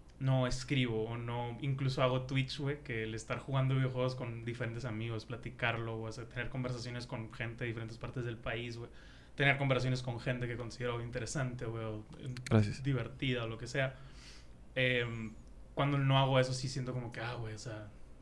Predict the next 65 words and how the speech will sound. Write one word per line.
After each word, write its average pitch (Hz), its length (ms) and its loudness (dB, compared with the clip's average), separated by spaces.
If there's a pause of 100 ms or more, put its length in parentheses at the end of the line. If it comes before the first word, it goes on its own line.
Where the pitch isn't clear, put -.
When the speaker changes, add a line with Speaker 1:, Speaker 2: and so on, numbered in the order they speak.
(120)
Speaker 1:
lo 127 200 4
necesito, 117 800 -4
güey, 107 160 -8
o 113 100 -8
sea, 107 300 -6 (1040)
no 117 540 -4
sé 127 100 -6
si 135 80 -4
por 110 300 -6 (100)
paz 123 220 2
mental 135 440 4
no 139 80 4
lo 135 100 4
voy 131 80 4
a - 20 2
encajetar 123 360 0
ahí, 127 200 2
pero 120 180 2
sí, 135 420 2
¿sabes? - 220 4
Speaker 2:
Ajá, 139 120 12
Speaker 1:
Como, 151 100 12
Speaker 2:
pero 170 160 12
Speaker 1:
o 160 60 4
Speaker 2:
que, 135 80 4
Speaker 1:
sea, 147 60 10
Speaker 2:
sí, 180 200 12 (100)
hazte 170 220 12
la 175 100 12
pregunta, 165 340 12
o 170 40 12
sea, 135 120 12
¿qué 156 120 12
es 151 60 12
lo 165 60 12
que 151 100 12
necesitas 143 240 12
de 151 60 12
eso? 151 80 12
O 147 40 8
sea, 127 180 10
¿qué 165 140 12
es 165 100 12
lo 185 80 12
que 165 100 12
tú 165 120 12
no 170 100 12
te 170 80 12
puedes 160 240 12
dar 156 140 12
solo 185 440 12
que 143 120 12
necesitas 123 380 10
Speaker 1:
que 147 100 10
Speaker 2:
eso? 143 80 6
Speaker 1:
necesito 135 360 2
eso, 185 200 4
o - 20 0
Speaker 2:
Yo 165 140 10
me 180 40 12
Speaker 1:
sea. - 20 12
Speaker 2:
lo 175 100 12
pregunto, 220 400 12
o - 20 10
sea, 190 180 12